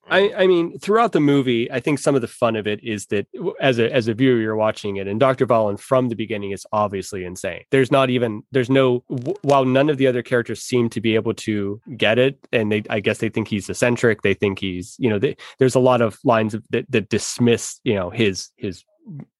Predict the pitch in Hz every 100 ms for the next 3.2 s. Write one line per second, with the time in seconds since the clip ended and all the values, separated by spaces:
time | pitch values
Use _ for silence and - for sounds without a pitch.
0 | - 117 117 110 101 107 113 104 92 92
1 | _ _ - 135 127 117 147 143 117 113
2 | 113 117 104 101 117 107 120 - 107 110
3 | 95 98